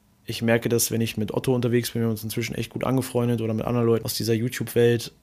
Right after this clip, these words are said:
du kannst nicht mit diesen Menschen durch die Stadt gehen. Das funktioniert tatsächlich nicht. Man stellt sich das gar nicht so vor, aber es ist wirklich so.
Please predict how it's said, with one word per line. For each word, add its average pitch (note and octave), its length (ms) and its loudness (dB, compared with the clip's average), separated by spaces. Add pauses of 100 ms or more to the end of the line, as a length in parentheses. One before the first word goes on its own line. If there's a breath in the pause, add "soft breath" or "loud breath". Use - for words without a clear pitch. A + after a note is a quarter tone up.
du G#2+ 80 -4
kannst A2 480 -2
nicht G#2+ 180 -2
mit G#2+ 180 -4
diesen G2+ 220 -2
Menschen G2 300 -2
durch G2 120 -6
die - 120 -6
Stadt - 240 -4
gehen. G2 160 -4
Das G2 100 -4
funktioniert A2 460 0
tatsächlich G2+ 260 -4
nicht. G2 140 -4
Man G#2 100 0
stellt A#2+ 240 2
sich - 80 0
das - 160 -2
gar G#2+ 140 2
nicht A2 100 -2
so G#2+ 100 -4
vor, D#3+ 440 0 (340 loud breath)
aber A2 180 4
es G#2 120 2
ist - 160 0
wirklich G#2+ 240 -4
so. G2 240 -6